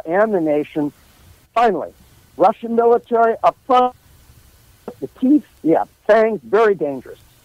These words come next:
But they have a long, the word is logistical supply line, and, uh, and they punched in places, uh, but they haven't secured the whole country. It's a Texas-sized country with three hundred thousand people, uh,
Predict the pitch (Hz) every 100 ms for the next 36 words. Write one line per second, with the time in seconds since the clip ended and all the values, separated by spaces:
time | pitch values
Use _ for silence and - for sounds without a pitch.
0 | _ 170 - 170 160 135 143 190 214 196
1 | 147 151 165 147 120 120 190 214 - -
2 | 196 165 - - 160 143 180 196 190 190
3 | 220 226 _ - - _ - 156 151 147
4 | 139 131 127 127 143 131 123 127 120 _
5 | - 233 220 - 202 214 240 254 _ -
6 | - - 190 196 233 220 - - _ _
7 | - 160 156 147 120 180 190 160 220 214
8 | 165 _ _ 226 226 214 151 - 190 190
9 | 165 - 220 320 - 120 127 - - -
10 | - 208 - 233 196 - - 165 180 190
11 | - - 269 - 120 - 202 - 247 277
12 | 202 156 165 - 160 156 196 120 - 180
13 | 190 - 120 - - - - - 160 147